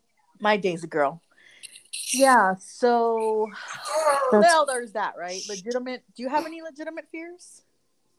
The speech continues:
Speaker 2: Mm, that's a good question. No, I, I don't have any fears. Do you have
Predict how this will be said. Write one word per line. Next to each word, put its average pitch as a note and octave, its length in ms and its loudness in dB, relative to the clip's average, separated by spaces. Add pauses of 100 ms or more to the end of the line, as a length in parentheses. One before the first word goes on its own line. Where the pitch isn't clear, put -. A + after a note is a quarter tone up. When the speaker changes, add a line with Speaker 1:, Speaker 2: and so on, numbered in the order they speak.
(120)
Speaker 2:
Mm, D#4 720 0 (100)
that's E4 200 0
a - 40 -20
good G#4 200 4
question. A#3 600 0 (2250)
No, A#3 300 4 (360)
I, G#3+ 480 0 (100)
I F#3 120 -6
don't G3 280 0
have F#3+ 180 -4 (120)
any G3 300 -2
fears. F#3 640 -6
Do A3 100 -2
you A#3 60 2
have C#4 100 0